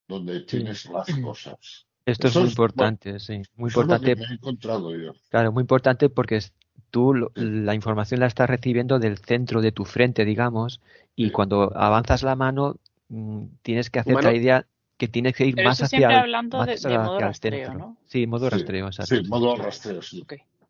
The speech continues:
Speaker 3: Tú, si tiras la
Speaker 1: Sí.
Speaker 3: mano recta, la tienes desplazada a la derecha del centro. Entonces tienes que
Speaker 2: Exacto.
Speaker 3: cerrar un poco la mano.
Speaker 1: Exacto,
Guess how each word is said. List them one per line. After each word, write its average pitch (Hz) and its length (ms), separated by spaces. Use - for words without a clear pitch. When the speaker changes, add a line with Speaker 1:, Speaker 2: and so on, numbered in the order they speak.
Speaker 3:
Tú, 135 160
si 147 160
tiras 151 240
la 151 80
Speaker 1:
Sí. 143 60
Speaker 3:
mano 147 180
recta, 156 380
la 143 120
tienes 147 200
desplazada 131 440
a 131 40
la 131 80
derecha 131 300
del 110 120
centro. 123 340
Entonces 95 220
tienes 104 180
que - 80
Speaker 2:
Exacto. 95 160
Speaker 3:
cerrar 110 200
un 98 100
poco 104 240
la 90 80
mano. 110 200
Speaker 1:
Exacto, - 280